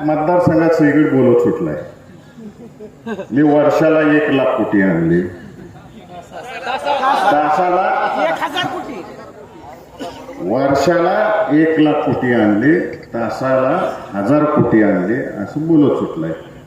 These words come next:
दिसले का रे बाबांनो तुम्हाला, हे कुठं आले, काय काम आले? तिकडे दिसलंय कोणाला? अहो, ह्याला काय काम करायचे हे सुद्धा माहित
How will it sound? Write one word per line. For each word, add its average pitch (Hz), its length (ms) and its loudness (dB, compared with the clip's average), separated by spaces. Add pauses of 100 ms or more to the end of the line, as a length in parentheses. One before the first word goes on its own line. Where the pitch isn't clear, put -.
दिसले 160 380 2
का 208 120 2
रे 214 60 2
बाबांनो 185 480 2
तुम्हाला, 151 260 2
हे 143 60 2
कुठं 139 260 -4
आले, 120 240 2
काय 117 260 2
काम 110 300 0
आले? 101 260 0 (380)
तिकडे 151 220 2
दिसलंय 180 360 4
कोणाला? 185 540 0 (4000)
अहो, 180 160 0
ह्याला 156 840 0 (880)
काय 139 240 -2
काम 156 340 0
करायचे 147 380 2
हे 131 260 2
सुद्धा 123 220 0
माहित 101 300 0